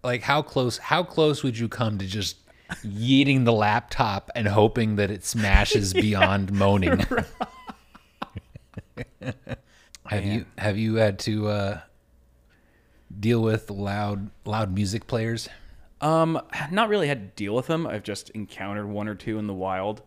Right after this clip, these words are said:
Speaker 2: Uh, like I said, one time it was at a grocery store and it just went off. I think it was, I was in the same aisle as the guy and, um, and I thought it was just a ringtone.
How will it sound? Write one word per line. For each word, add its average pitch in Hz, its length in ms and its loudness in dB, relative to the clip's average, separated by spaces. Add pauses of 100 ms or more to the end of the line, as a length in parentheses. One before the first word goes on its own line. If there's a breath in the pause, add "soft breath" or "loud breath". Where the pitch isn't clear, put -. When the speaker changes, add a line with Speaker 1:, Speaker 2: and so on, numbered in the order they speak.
(480 soft breath)
Speaker 2:
Uh, 101 160 -4
like 101 160 -6
I 107 60 -6
said, 110 200 -6
one 107 180 -6
time 113 180 -2
it 110 160 -4
was 101 100 -6
at 98 100 -6
a 95 40 -8
grocery 101 420 -8
store 113 360 -4
and 95 200 -6 (440 soft breath)
it - 80 -8
just 131 220 -2
went 123 200 0
off. 117 180 -2
I 113 60 -2
think 110 140 -6
it 113 40 -2
was, 107 140 -8 (160)
I 107 80 -8
was 110 200 -8
in 113 160 -6
the 113 80 -4
same 110 260 -4
aisle 107 260 -4
as 117 100 -6
the 123 80 -6
guy 127 460 2
and, 107 360 -6
um, 95 440 -6 (320 soft breath)
and 131 100 2
I 170 60 2
thought 156 160 2
it 107 80 -2
was 107 120 -6
just - 200 -10
a 98 40 -8
ringtone. 95 500 -8